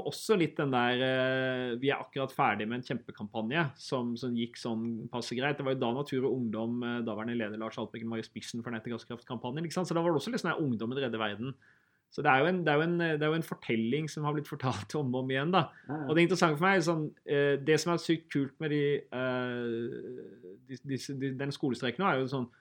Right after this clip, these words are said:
Speaker 1: det er en konkret måte å forme det engasjementet på som skaper ny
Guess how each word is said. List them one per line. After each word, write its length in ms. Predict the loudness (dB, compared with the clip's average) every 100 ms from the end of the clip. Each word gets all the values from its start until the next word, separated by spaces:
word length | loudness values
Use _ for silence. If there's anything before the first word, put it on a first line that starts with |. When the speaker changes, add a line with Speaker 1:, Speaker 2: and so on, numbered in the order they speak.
| _ _
Speaker 1:
det 100 | 2 4
er 160 | 6
en 100 | 2
konkret 600 | 0 -4 -2 0 0 0 -6
måte 380 | -6 -4 -6 -6
å 40 |
forme 300 | -4 -4 -2
det 80 | -4
engasjementet 360 | -6 -6 -6 -6
på 100 | -8
som 120 | -10 -8
skaper 500 | -6 -4 -2 0 -2
ny 220 | -2